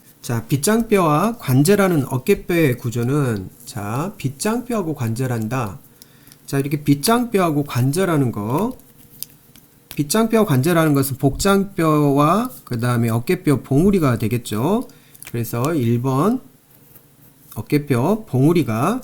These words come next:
빗장뼈하고 관절한다는 걸 알 수 있고, 그 다음에 복장뼈도 바로 이 복장 끝, 이 빗장뼈의 복장 끝이 관절하고 빗장뼈의 봉우리 끝이 봉우리와 관절한다는 것들을 알 수 있죠.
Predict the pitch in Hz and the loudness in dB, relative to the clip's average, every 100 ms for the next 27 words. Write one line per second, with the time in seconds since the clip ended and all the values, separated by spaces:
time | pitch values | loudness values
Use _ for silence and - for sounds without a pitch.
0 | - - 117 - 196 196 160 123 117 117 | -10 -14 -8 -4 -4 -2 -2 -2 -2 -2
1 | 147 147 127 117 104 104 101 117 - 98 | 0 0 0 -2 -4 -6 -6 -6 -8 -12
2 | - 107 165 240 - - _ - - - | -6 -2 0 -2 -4 -20 _ -20 -20 -20
3 | - - - - _ - 131 143 131 165 | -20 -20 -20 -20 _ -6 0 0 2 2
4 | 220 240 - - - - 196 196 156 123 | 2 0 -4 4 6 6 2 2 0 0
5 | 170 226 277 - 110 110 127 208 277 - | 2 2 0 -4 -6 -2 0 0 -2 -8
6 | _ _ _ _ _ 120 117 113 - - | _ _ _ _ _ -4 -2 -4 -6 -6
7 | 117 117 - 156 143 247 226 - - _ | -6 -2 0 2 0 2 0 0 -20 _
8 | _ - 127 - - 135 127 113 113 110 | _ -12 -10 -10 -8 -4 -4 -4 -4 -6
9 | - 139 139 208 - 196 113 101 117 135 | -2 -2 -2 -4 -2 -2 -2 -2 -2 -2
10 | - 110 165 226 - _ _ _ - 120 | -2 -2 0 -2 -4 _ _ _ -6 -4
11 | - 147 147 127 120 165 - 120 135 139 | 0 0 2 0 0 -2 0 2 2 2
12 | 214 - 180 175 254 - 123 151 175 123 | -2 -2 -2 0 -2 -2 2 2 2 0
13 | 117 143 135 117 101 95 - 90 113 - | -2 -2 -2 -4 -8 -10 -10 -8 -6 -6
14 | 95 - 208 | -10 -4 -4